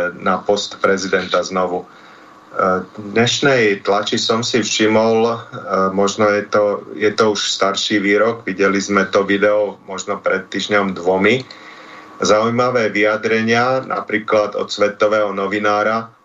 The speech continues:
Paula Anthony Taylora. Slovenský premiér spojil covid vakcíny s kardiovaskulárnymi úmrtiami. A vlastne je to v oficovom prejave, ktorý bol v parlamente – a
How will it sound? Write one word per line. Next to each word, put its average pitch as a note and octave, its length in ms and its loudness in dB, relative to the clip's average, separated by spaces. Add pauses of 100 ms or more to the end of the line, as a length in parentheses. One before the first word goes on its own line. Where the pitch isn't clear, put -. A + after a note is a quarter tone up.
Paula A2 480 0
Anthony G2 500 -4 (240)
Taylora. F#2+ 680 0 (520)
Slovenský C3 640 -2
premiér A2+ 560 0
spojil A2 560 -2
covid A2+ 400 -2
vakcíny G#2 720 0
s - 160 -10
kardiovaskulárnymi G2+ 1500 -2
úmrtiami. F#2+ 800 -2 (560)
A F2+ 160 -2
vlastne G#2 480 0
je G#2+ 160 0
to G#2 240 2
v - 40 -18 (200)
oficovom A2 640 -2
prejave, G#2+ 560 0
ktorý G#2 400 -2
bol G2+ 200 2
v - 120 -14
parlamente – G2+ 760 0 (760)
a F#2+ 460 -2